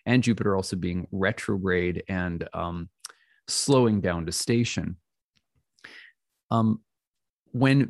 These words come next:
Venus overcomes Jupiter, there can be preferential treatment given that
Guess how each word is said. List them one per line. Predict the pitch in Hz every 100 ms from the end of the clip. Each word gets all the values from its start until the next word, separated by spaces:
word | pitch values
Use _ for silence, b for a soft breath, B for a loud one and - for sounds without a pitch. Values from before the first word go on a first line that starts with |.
| 113
Venus | 135 147 151 -
overcomes | 123 117 123 123 113 104 -
Jupiter, | 95 107 110 101 95 92 95 _ _ _ _
there | 117 113
can | 123 113
be | 107
preferential | 98 - 120 - 113 104 - 104
treatment | - - 127 101 98 104
given | 104 92 95 92
that | 92